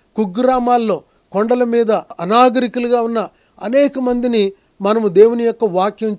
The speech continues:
చేత నింపవలసిన వారంగా ఉన్నాము. So, దేవుని యొక్క వాక్యాన్ని చేతపట్టుకుని వారి మధ్య జ్యోతుల వలె ప్రకాశించవలసిన వారంగా ఉన్నాము. దేవుని యొక్క వాక్యాన్ని ప్రకటింప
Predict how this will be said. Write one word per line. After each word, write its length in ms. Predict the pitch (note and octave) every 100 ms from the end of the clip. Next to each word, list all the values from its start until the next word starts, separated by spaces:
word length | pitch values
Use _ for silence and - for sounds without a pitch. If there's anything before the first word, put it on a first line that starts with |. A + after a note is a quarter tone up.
| G#3+
చేత 360 | G3+ G#3 F#3+ - F3
నింపవలసిన 640 | G3 G#3 A#3+ A3 A3 G#3
వారంగా 520 | G3+ G3+ G#3 G3+ F3+ _ _ _
ఉన్నాము. 560 | F3 F#3+ G#3+ G#3+ A3+ F3+ _ _ _ -
So, 140 | A3+ G#3
దేవుని 320 | G3 B3 B3
యొక్క 160 | A#3+
వాక్యాన్ని 880 | A3 E3 F#3 A3+ - B3 A3+ A3 G3 - _ _ - G#3+
చేతపట్టుకుని 800 | A3+ A3+ A#3+ A3 - A3+ G#3+ F3+ _ _
వారి 180 | F#3 G#3+
మధ్య 520 | A3+ G#3+ F#3+ A3 G3 E3
జ్యోతుల 500 | C3 D#3+ A#3+ B3+ A#3+
వలె 340 | A#3 A#3 G#3+ - _ _ F#3+
ప్రకాశించవలసిన 880 | F3+ A#3+ A3+ A#3 G#3 A3+ G#3+ A#3 A3
వారంగా 520 | G#3+ G#3+ A3 G#3+ G3+ _ _ F#3
ఉన్నాము. 560 | F#3 G#3+ G#3+ A3 F3 - _ -
దేవుని 260 | G3+ B3 B3
యొక్క 160 | A#3
వాక్యాన్ని 800 | G#3 F3+ A3+ - C4 B3 B3 A3 - _ _ _ G3
ప్రకటింప 600 | F#3+ G#3+ C4+ C#4+ C#4